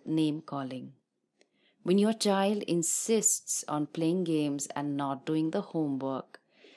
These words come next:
she is expressing a need for fun and entertainment. You have a need that your child learn to work hard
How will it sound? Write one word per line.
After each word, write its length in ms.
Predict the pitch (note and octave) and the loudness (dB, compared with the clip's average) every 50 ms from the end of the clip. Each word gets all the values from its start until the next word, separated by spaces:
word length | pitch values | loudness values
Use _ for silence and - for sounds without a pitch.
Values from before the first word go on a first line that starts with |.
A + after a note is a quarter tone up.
| _ _ _ | _ _ _
she 260 | - - - D4 C#4+ | -4 4 6 6 6
is 100 | C#4 A3+ | 6 6
expressing 640 | A#3+ A#3 - - - F3+ F3+ E3+ - - G3 F#3+ | 2 0 0 -4 0 0 0 2 2 0 0 0
a 80 | G3 G3+ | 0 2
need 260 | G3+ F#3 F3 E3+ E3 | 2 4 4 2 2
for 200 | - - G3+ F#3 | 0 0 -4 -4
fun 440 | - - - E3+ D#3 D3+ D3+ D#3 - - | -4 -2 -2 0 2 2 2 0 0 -2
and 260 | C#3+ D#3 D3+ C#3 - | -2 -2 -2 -2 -2
entertainment. 960 | D3 D3 C#3 - D3+ - _ D#3+ D3 C3+ C3 B2+ A#2+ A#2+ A#2 A2+ A2 - - _ _ _ _ _ _ _ _ - - - _ _ | -4 -6 -6 -6 -12 -8 _ -4 -4 -4 -4 -4 -6 -6 -8 -8 -10 -12 -16 _ _ _ _ _ _ _ _ -20 -20 -20 _ _
You 200 | - F3+ A3+ C#4 | 0 4 6 6
have 240 | B3+ B3 C4+ B3 A3+ | 6 6 4 4 4
a 60 | B3+ | 4
need 420 | A3+ A3 G3+ G#3 G3+ G#3 G#3+ F#3+ - | 4 4 4 4 4 2 2 0 -4
that 180 | F#3 F3+ - | -8 -6 -2
your 80 | F#3 F3+ | -2 -2
child 640 | F3+ - - - F3 E3 D#3+ D#3+ D#3+ D#3+ E3 E3 - - - | 0 0 0 2 2 4 4 2 2 2 0 -2 -4 -6 -4
learn 300 | D#3 D#3 D#3+ D#3+ E3 E3+ | 0 2 4 4 2 4
to 120 | - G#3+ G3 | 2 0 2
work 300 | F3+ F#3+ F#3+ F#3+ - - | 4 4 2 2 2 -6
hard 440 | - - E3 D3 C#3+ C#3+ C#3+ - | -8 -2 0 0 0 0 -2 -6